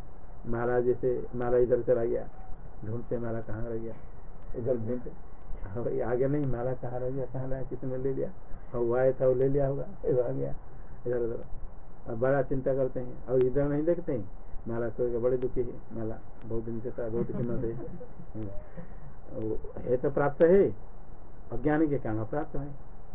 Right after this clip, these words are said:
और जो ज्ञान हो गया माला है, बस तो कहते हैं, "हाँ, माला मिल गई, सब गई, मिल गई।" मिला क्या? गलत अपने पास, चोर कोई दूसरा नहीं, अपने आप ही यहाँ रखा है। तो जैसे खुश हो जाते हैं ना, नहीं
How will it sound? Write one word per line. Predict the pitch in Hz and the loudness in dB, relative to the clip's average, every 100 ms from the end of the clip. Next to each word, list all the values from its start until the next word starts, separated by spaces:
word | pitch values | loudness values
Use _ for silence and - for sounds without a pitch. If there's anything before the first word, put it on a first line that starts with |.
| - - | -4 -4
और | 107 | -2
जो | 113 | 0
ज्ञान | 104 127 147 143 | 2 2 2 2
हो | 147 | 2
गया | 151 | 2
माला | 147 147 160 | 2 2 4
है, | 185 139 98 95 | 6 6 4 -2
बस | 107 104 | -2 -4
तो | 110 | -4
कहते | 104 101 113 | -4 -4 -4
हैं, | |
"हाँ, | 117 | -2
माला | 110 113 107 | 0 0 0
मिल | 127 | -2
गई, | 127 104 | -2 -2
सब | 98 127 113 | -2 -4 -2
गई, | 101 - 131 151 135 135 | -2 -2 -2 -4 -2 2
मिल | 127 | 2
गई।" | 113 - - 131 131 | 2 0 -2 -2 2
मिला | 143 165 | 6 6
क्या? | 165 143 147 120 - - - 120 | 6 2 0 -2 -4 -4 -2 0
गलत | 123 127 139 | 2 2 2
अपने | 131 147 | 2 2
पास, | 147 127 | 2 0
चोर | 190 151 143 | 0 4 4
कोई | 135 139 | 6 2
दूसरा | 135 135 147 | 2 2 0
नहीं, | 156 160 113 - - - - - | 2 0 0 0 0 0 -4 -4
अपने | 123 135 139 | -2 0 2
आप | 139 139 | 0 0
ही | 147 | 0
यहाँ | 143 | 2
रखा | 135 - 175 | 0 -2 -2
है। | 117 98 - - - - - - | -2 -2 -4 -4 -4 -2 -4 0
तो | 131 123 151 180 196 123 | 4 6 8 6 2 -2
जैसे | 131 - 127 113 110 - - | -2 4 4 4 0 -4 -2
खुश | 139 135 | 0 4
हो | 160 | 6
जाते | 156 175 | 6 4
हैं | 196 | 2
ना, | 233 | 2
नहीं | 175 | 0